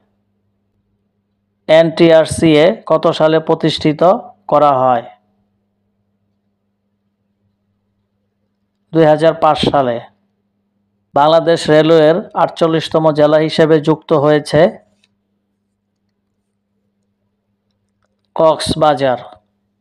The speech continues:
মুক্তিযুদ্ধে প্রথম শত্রুমুক্ত জেলা কোনটি? যশোর। নির্মলচর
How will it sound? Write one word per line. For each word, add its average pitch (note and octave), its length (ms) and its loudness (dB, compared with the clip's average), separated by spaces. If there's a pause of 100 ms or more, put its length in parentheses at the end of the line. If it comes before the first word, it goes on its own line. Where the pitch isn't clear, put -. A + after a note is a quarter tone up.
(840)
মুক্তিযুদ্ধে D#3+ 680 0 (220)
প্রথম E3 320 0 (140)
শত্রুমুক্ত D#3+ 600 -2 (180)
জেলা D3+ 260 2
কোনটি? D3+ 440 -2 (3750)
যশোর। D3+ 600 -2 (1700)
নির্মলচর E3 760 2